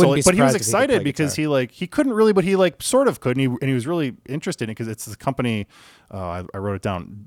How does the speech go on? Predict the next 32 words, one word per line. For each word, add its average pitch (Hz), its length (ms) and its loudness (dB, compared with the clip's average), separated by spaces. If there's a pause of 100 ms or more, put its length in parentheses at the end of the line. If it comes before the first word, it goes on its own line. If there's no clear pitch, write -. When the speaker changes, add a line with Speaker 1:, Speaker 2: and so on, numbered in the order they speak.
Speaker 2:
Jarrell, 104 680 -4
J 120 440 -2
A - 40 -2
R 107 180 0
R 104 180 0
E 110 180 -6
L 101 160 -2
L 98 160 -2
Guitars. 110 600 -6
Speaker 1:
Okay. 123 220 -8
Speaker 2:
And 113 120 -6
it, - 80 -8
it 123 40 -6
was, 123 120 -4
like, 139 100 -4
this 143 140 -6
sort 180 200 0
of 160 220 0 (240)
kinda, 339 280 -2
like, 240 340 0 (920)
something 202 400 -2
in 190 80 -2
between, 151 440 -4
like, 135 180 -4
a 101 80 -4
P - 280 -8
R 120 200 -2
S 117 200 -4
and 131 140 -4
remember 175 420 2
those, 165 260 2
like, 120 220 0